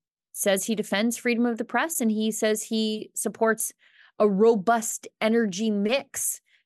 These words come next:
to make sure that Canadians don't freeze in the dark. Imagine Albertans freezing in the dark <laughs> after we threaten the rest of the country with it. But she says, "No, no,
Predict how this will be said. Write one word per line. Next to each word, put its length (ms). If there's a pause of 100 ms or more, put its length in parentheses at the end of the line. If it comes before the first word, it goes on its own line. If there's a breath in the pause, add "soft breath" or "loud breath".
to 80
make 200
sure 180
that 160
Canadians 500
don't 280
freeze 540
in 120
the 80
dark. 280
Imagine 560 (380)
Albertans 600
freezing 380
in 60
the 80
dark 460
<laughs> 80
after 280
we 140
threaten 500
the 100
rest 300
of 80
the 80
country 500
with 240
it. 220 (560 loud breath)
But 300 (240)
she 260
says, 420
"No, 240
no, 280